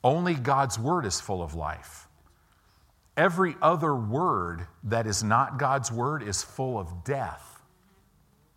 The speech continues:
Not partial, but full of it. So this is what Satan gets you to do.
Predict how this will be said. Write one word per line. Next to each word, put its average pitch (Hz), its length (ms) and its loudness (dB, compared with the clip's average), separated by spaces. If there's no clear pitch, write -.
Not 143 300 4
partial, 131 680 4
but 104 140 2
full 185 280 2
of 87 120 -2
it. 73 140 -8
So 160 200 2
this 202 260 2
is 196 120 -2
what 175 180 4
Satan 151 360 -2
gets 139 260 -4
you 139 60 -2
to 127 100 0
do. 117 460 -2